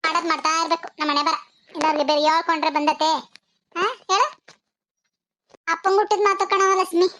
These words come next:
ಅದೇನೋ ನಿಜ. ನಮ್ ಹಣೆ ಬರ ನಾವ್ ಪಡ್ಕೊ ಬಂದಿರೋದು, ಪಡ್ಕೊ ಬಂದಿರೋದಾ?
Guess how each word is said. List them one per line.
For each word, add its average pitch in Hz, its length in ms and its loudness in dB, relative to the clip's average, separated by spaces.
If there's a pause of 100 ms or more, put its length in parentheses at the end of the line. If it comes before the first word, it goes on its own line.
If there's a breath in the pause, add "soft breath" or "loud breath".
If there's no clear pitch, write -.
(140)
ಅದೇನೋ 320 260 0
ನಿಜ. 302 240 -2 (640)
ನಮ್ 339 120 -6
ಹಣೆ 330 160 0
ಬರ 370 160 2
ನಾವ್ 359 200 0
ಪಡ್ಕೊ 330 260 0
ಬಂದಿರೋದು, 349 420 2 (440)
ಪಡ್ಕೊ 339 260 -2
ಬಂದಿರೋದಾ? 359 480 2